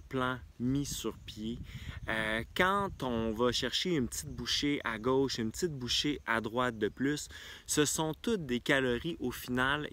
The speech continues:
qui s'additionnent. Donc, c'est quand les moments où est-ce qu'on grignote, essentiellement. Euh, ça dépend, c'est sûr que ça dépend des personnes, mais ça vient souvent dans les moments où soit on s'ennuie, euh, on a juste à pen-, ou, ou qu'on, ou on a juste à penser au, au soir quand on regarde la télé.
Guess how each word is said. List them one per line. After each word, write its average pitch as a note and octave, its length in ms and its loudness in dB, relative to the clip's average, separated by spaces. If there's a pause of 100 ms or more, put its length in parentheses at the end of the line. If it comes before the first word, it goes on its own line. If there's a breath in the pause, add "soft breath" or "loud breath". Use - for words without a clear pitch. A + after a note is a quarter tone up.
qui - 160 -6
s'additionnent. G#2 760 -2
Donc, G#2+ 220 -2
c'est E3 140 4
quand B3 160 0
les D#3 100 4
moments B2 320 4
où - 40 2
est-ce - 100 -4
qu'on A2+ 120 0
grignote, A2 420 -2 (180)
essentiellement. G#2+ 520 -4 (600 loud breath)
Euh, B2 420 8
ça A2+ 160 2
dépend, A2+ 300 4
c'est A2+ 260 -6
sûr A2 140 -4
que G#2 60 -8
ça G#2+ 80 -2
dépend G2 220 -2
des G2 120 -2
personnes, B2 400 0
mais G2+ 180 -2 (240 loud breath)
ça B2+ 180 4
vient C3+ 140 6
souvent D3+ 380 4
dans C#3+ 120 4
les A#2+ 120 4
moments B2 560 4
où D3+ 260 0
soit B3+ 320 0
on D#3+ 100 -2
s'ennuie, C3+ 540 2 (400)
euh, G#2+ 260 0
on A2 180 2
a A#2 100 2
juste D3+ 200 -2
à B2+ 80 4
pen-, A#2+ 260 2
ou, B2+ 320 2
ou D#3 60 0
qu'on, C#3+ 280 2
ou G2+ 160 -4
on C3 200 2
a - 20 4
juste C3 160 2
à C#3+ 80 4
penser C3 420 2
au, B2 220 4
au G#2+ 140 -2
soir A#2 420 0 (240)
quand - 180 -8
on G#2+ 160 -6
regarde A2+ 280 2
la G#2 80 0
télé. G#2 260 -4